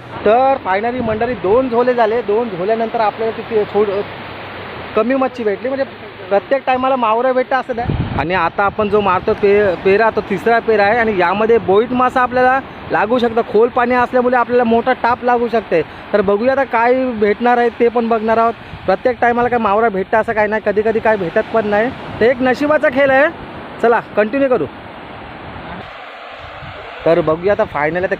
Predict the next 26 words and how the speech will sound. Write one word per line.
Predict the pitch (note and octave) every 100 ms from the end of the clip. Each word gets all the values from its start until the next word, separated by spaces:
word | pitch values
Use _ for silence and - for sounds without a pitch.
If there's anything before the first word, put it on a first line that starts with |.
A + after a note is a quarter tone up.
| -
काय | D3 F3+
भेटतंय. | E3+ E3 F#3+ F3+ E3+ D#3+ - - - - - - - - - -
सगळे | D3+ D#3+ G3
एक्साइटिंग | F3+ E3 A3+ G#3+ A3
आहेत | A3+ A#3 A#3 - - -
मावरा | E3 F#3 A#3+
बघण्यासाठी | B3+ A#3+ A#3+ A#3 A3+ A#3 A#3+ - -
आणि | E3 G#3
मावरा | F#3+ F3 G#3 A#3+
बघण्यासाठी | A3+ A3 A3+ A#3 A3+
खास | G#3 A3 G#3+
ते | A3
बघा | G#3+ G3 D#3+ C3 - - - -
पब्लिक | D#3+ F3+ G3 A#3+
जमलं | G3+ A#3 A3 G3
आहे. | D#3
पब्लिक | F3+ F3+ G3+ D#3+ - -
काय | E3 G3+
मावरा | A3+ G#3 G#3+
आहे | A3+
ते |
बघण्यासाठी | G#3+ G3 G3 G#3 G3+
पब्लिक | G3 F#3 G3+
बघा | G#3 G3+
जमलं | E3+ D#3 C#3+
आहे. | B2+ -